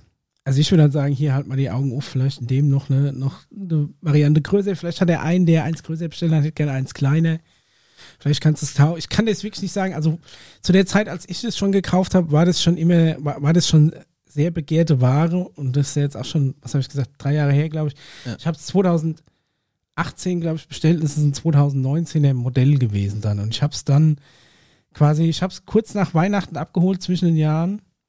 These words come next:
Speaker 1: und hat's dann auch ewig äh, quasi bei, ähm, bei Julias Oma im Wohnzimmer stehen. Die war dann schon nicht mehr da, aber, äh, die Wohnung war noch frei und da hatte ich's dann drinstehen,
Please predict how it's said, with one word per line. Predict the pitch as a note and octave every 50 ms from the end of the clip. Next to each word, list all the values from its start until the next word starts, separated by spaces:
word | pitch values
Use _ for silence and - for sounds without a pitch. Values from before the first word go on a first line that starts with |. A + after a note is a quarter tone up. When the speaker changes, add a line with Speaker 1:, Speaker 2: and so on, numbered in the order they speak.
| _ _ _ _ _ _ _ _ _ _ _
Speaker 1:
und | D3 C#3+ C3
hat's | F#3 F#3 -
dann | G3 F#3 C#3+
auch | F3 F3 E3+ - -
ewig | F3 F#3+ A3+ A3 F3 D#3+ E3+ - - - - _ _ _ _ _ _ _ _ _ - D#3
äh, | D#3 D#3 D#3 D#3 D#3
quasi | C#3+ - - D3 D3+ D3 D3 D#3 D#3 D#3 D#3 D#3 D3 C#3+ _ _ _ _ _ _ _ _ _ _ _ _
bei, | - D3 C#3+ D3 D3 C#3+ C#3+ C#3 C#3+ - -
ähm, | C3 B2+ B2+ B2+ B2 B2+ B2+ B2 A#2+ A#2 A2+ - _ _ _
bei | - C3+
Julias | C3 D3 F#3+ G3 E3+ D3+ - - _ _ _ -
Oma | E3+ G3 F#3+ E3+ D#3
im | C#3+ - F3 E3 C#3+
Wohnzimmer | C#3+ F3 G3+ - - D3+ C3 B2+
stehen. | B2 - - A#2+ A#2 B2+ D3 E3 F3+ -
Die | - C3+ A2+
war | B2+ C#3+
dann | D3+ D3 C#3 C3+ - _ _ _ _ _
schon | - - B2+ B2 B2 B2 B2+
nicht | D#3 D#3+ -
mehr | C3+ B2+ A#2
da, | B2 A#2+ C#3 D#3 F3+ F#3+ - - - - - - - - - - - _ _ -
aber, | C#3+ C3+ C#3 C#3 C#3
äh, | C#3 C3+ C3+ C3 C3+
die | B2 - C#3+ A#2+
Wohnung | C3 D3+ G3+ G3 D#3
war | C#3 C3
noch | C3 C3+ C3
frei | - - - A#2 B2 C#3+ D#3
und | D3
da | C#3 B2
hatte | D#3+ E3+
ich's | - -
dann | E3+ D#3
drinstehen, | D3 D3 F3 G#3+ - - D3+ D#3 D#3 E3+ E3+